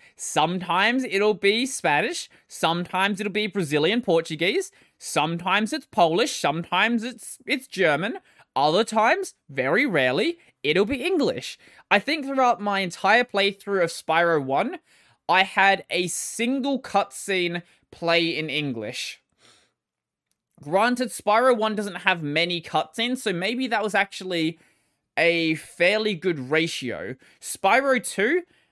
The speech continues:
uh, not a single cutscene played in English. I finished that earlier today on stream. Um,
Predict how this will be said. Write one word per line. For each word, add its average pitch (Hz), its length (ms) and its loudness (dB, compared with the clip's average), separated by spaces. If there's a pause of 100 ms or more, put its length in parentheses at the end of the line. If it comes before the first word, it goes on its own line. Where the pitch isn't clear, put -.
(160)
uh, 165 420 4
not 220 200 2
a 233 60 0
single 196 500 0
cutscene 160 640 0
played 151 280 2
in 143 60 0
English. 127 320 -2
I 170 60 4
finished 220 340 -4
that 175 220 2
earlier 156 280 2
today 147 280 0
on 147 140 -2
stream. 147 480 -2 (460)
Um, 127 920 0